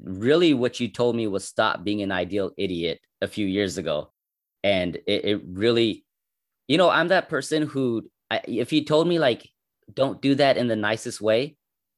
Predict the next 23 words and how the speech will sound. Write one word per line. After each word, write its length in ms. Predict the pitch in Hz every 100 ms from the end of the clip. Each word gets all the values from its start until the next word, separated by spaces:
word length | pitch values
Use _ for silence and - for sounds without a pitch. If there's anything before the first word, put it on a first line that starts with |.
| _ -
I'm 180 | 120 120
not 220 | 120 113
gonna 160 | 117
listen 280 | 98 95 107
to 100 | 101
you. 240 | 120 131 147 -
I 140 | 117
need 200 | 135 139
someone 220 | 139 131
to, 60 | 127
like, 160 | 113 -
smack 340 | - 101 -
me 80 | 123
in 60 |
my 100 | 120 120
face 360 | 101 95 101
and 80 | 101
say, 260 | 98 98 92
"Stop 420 | - 107 101 -
being 220 | 113 110
dumb." 380 | 92 101 82 87 _ _ _ _ -
And, 340 | 101 98 98
uh, 240 | 98 92